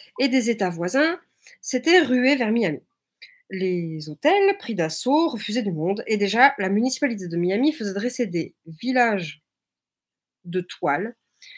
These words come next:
sur les rives de l'océan et dans les magnifiques presqu'îles de Miami Beach. Dans l'atmosphère joyeuse du restaurant, où le couple, où le jeune couple de reporters achevait de dîner,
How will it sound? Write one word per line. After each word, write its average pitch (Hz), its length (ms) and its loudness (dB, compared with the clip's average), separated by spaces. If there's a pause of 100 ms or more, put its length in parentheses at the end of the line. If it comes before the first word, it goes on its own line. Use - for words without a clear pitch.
(120)
sur 254 240 0
les 247 200 8
rives 277 280 2
de 226 80 2
l'océan 220 580 -2 (480)
et 240 180 0
dans 202 180 2
les 185 180 0
magnifiques 285 640 2
presqu'îles 220 480 -4
de 180 80 0
Miami 202 320 0
Beach. - 380 -10 (800)
Dans 202 140 2
l'atmosphère 349 600 2
joyeuse 254 400 0
du 170 100 -8
restaurant, 285 680 -4
où 202 160 -4
le 196 140 2
couple, 226 580 -8
où 202 100 -8
le 190 120 -2
jeune 277 200 0
couple 254 280 -4
de 196 80 -2
reporters 196 500 -4
achevait 170 320 -8
de 151 80 -14
dîner, 247 440 -4